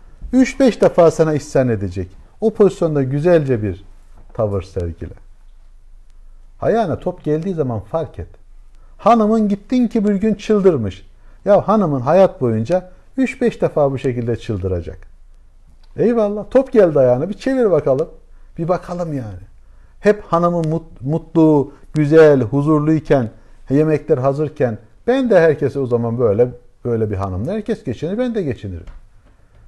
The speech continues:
İçki çıldırmış bir hanımla o gün karşılaştığında alttan alabilmek.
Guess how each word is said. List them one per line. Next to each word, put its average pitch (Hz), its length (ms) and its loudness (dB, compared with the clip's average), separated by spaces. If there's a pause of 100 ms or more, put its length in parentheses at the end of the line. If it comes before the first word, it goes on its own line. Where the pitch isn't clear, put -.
(120)
İçki - 340 -6
çıldırmış 147 520 -2
bir 202 60 -6
hanımla 151 340 -4
o 117 140 -2
gün 107 100 -8
karşılaştığında 95 840 -8 (960)
alttan 95 320 -10
alabilmek. 85 540 -10